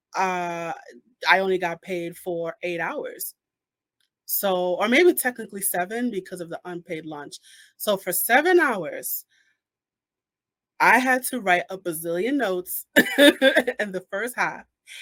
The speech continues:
And in the second half, I had to do all of these home visits. And okay, so all of us had a caseload. And particularly, particularly with this act team,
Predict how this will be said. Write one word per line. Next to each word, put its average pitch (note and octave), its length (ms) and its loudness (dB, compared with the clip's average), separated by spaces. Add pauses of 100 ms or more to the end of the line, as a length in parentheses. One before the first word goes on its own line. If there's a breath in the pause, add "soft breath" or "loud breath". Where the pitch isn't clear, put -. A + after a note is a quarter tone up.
(260 loud breath)
And F3+ 140 4
in E3+ 100 -2
the E3 100 -6
second E4 440 0
half, F#3+ 400 0
I - 40 -6
had F3+ 240 -4
to F3+ 120 -8
do F3 240 -6 (100)
all F3+ 380 -2
of E3+ 240 -12
these E3 420 -12 (560 soft breath)
home G4 360 8
visits. E3+ 500 -4 (120)
And F#3 400 0
okay, A3+ 420 -2
so G3 140 -8
all F3+ 220 -4
of A3 80 -10
us A3+ 120 -8
had G3 220 -8
a F3+ 60 -6
caseload. D#3+ 720 -8 (600 loud breath)
And G#3 380 -2
particularly, C4+ 760 -2
particularly G3+ 1080 -4 (460 soft breath)
with G#3 400 0
this G3 180 -4 (100)
act A#3+ 340 -2
team, D#3 500 -2